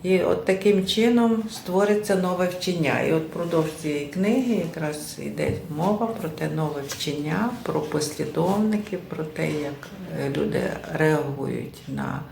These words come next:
авторитет, на лідерство. І читати мені було дуже цікаво.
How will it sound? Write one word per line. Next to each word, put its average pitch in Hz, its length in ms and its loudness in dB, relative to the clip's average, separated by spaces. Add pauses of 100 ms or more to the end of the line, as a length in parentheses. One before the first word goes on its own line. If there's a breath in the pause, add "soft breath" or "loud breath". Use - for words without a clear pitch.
(200 loud breath)
авторитет, 175 880 -2
на 139 140 -4 (100)
лідерство. 185 760 -4 (1300 loud breath)
І 175 540 -2 (460)
читати 175 600 0
мені 151 260 -2
було 139 300 -6 (100)
дуже 139 240 -6
цікаво. 165 680 0